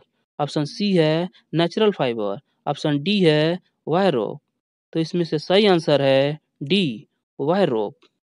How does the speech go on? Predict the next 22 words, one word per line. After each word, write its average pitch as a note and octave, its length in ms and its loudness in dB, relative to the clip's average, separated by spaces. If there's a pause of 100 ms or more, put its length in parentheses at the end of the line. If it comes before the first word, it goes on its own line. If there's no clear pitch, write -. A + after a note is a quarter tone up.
(340)
अगला F#3+ 240 4
क्वेश्चन F3 400 -2
है, C#3 360 -2 (480)
what G#3+ 400 0
type F#3+ 260 4
of F3 180 2
sling G#3 420 -2
should D3+ 300 -2
you D3 260 -2
use D#3 640 0 (440)
when D#3+ 320 2
there G3 340 4
could F#3+ 280 0
be F3 100 0 (140)
connect E3 600 2 (320)
with E3+ 260 0
electrical F3+ 640 0 (220)
equipment? D#3 680 -2 (480)
इसका A3 260 0
मतलब F3+ 360 2
है C#3 120 2
कि E3 440 -2